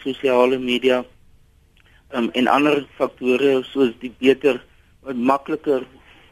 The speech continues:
eh, beweeg tussen lande, ehm, dat dit begin om op 'n globale vlak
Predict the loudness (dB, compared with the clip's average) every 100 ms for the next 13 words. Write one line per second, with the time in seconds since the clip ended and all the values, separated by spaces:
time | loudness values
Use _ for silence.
0 | _ -20 -12 -6 -6 0 0 0 -2 -6
1 | -6 -8 -4 -2 -2 -4 -8 _ _ _
2 | _ -8 -2 -2 0 0 0 -2 -2 -4
3 | -8 -4 -4 -4 -8 -6 -4 -2 -4 -6
4 | -6 -2 -2 0 0 2 4 2 2 -2
5 | -4 -4 -6